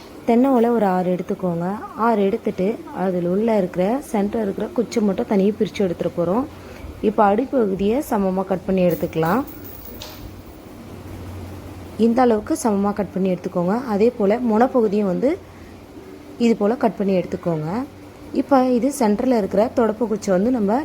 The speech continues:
நீக்கி எடுத்துட போறோம். இது போல எல்லா ஓலையிலையும் இருக்கிறதையும் வந்து நீக்கி எடுத்துடலாம். மொத்தம் நானு ஆறு ஓலை எடுத்திருக்கேன்.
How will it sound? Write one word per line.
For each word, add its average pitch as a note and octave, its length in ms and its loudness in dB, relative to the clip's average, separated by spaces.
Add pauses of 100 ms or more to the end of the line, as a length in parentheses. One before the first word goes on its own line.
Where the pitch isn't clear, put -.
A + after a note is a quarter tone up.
(140)
நீக்கி G#3 260 2
எடுத்துட F3+ 320 -2
போறோம். E3+ 320 -2 (1040)
இது A#3 160 4
போல A#3+ 140 4 (180)
எல்லா A3 180 2 (960)
ஓலையிலையும் A#3 380 6
இருக்கிறதையும் G3+ 420 -2
வந்து F#3+ 180 0 (160)
நீக்கி A3 240 0
எடுத்துடலாம். F3 500 0 (520)
மொத்தம் B3+ 280 4
நானு A3 200 4 (260)
ஆறு G#3 140 4 (100)
ஓலை G#3 180 4
எடுத்திருக்கேன். F3+ 540 -2